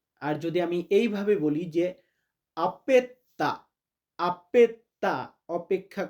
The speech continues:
করো, "un minuto", এক মিনিট, "Aspetta un minuto", এক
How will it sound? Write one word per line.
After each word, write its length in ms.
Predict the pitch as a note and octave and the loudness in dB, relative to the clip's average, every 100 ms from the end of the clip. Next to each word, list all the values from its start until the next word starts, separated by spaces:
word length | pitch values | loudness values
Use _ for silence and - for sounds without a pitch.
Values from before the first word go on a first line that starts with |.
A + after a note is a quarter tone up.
| - | -2
করো, 260 | C#3+ C#3+ G#3 A3 - _ - B3+ | 0 2 2 0 -10 _ -6 0
"un 120 | C#4 B3 F#3+ | 0 0 -2
minuto", 640 | F3+ F#3 A#3 A3+ G#3 E3+ C3 - _ _ G3 | -2 0 0 0 0 -2 -2 -4 _ _ -2
এক 80 | G#3+ - F#3+ | -2 -4 -2
মিনিট, 380 | E3+ C#3 A#2 _ _ _ _ _ _ _ F3 | -2 -2 -8 _ _ _ _ _ _ _ -4
"Aspetta 400 | F#3 G3 - F3 | -2 -2 0 0
un 80 | D#3 D#3 | 2 0
minuto", 440 | D3+ F3 G#3 - G#3+ A3 - _ _ _ - | 0 0 -2 0 0 -2 -12 _ _ _ -10
এক 120 | E3 | -8